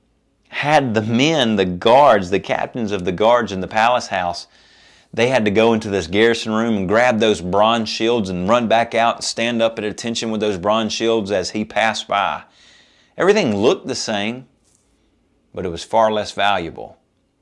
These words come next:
Rehoboam was just living a lie at that point. Bronze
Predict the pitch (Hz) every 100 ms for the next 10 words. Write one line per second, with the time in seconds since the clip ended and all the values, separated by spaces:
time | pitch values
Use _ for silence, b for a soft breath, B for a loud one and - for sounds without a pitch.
0 | _ _ _ _ _ _ _ 104 110 101
1 | 104 107 98 87 85 92 101 95 90 104
2 | - 80 - - - 78 - _ _ _
3 | _ _ _ - 82 92 98 101 98 98
4 | -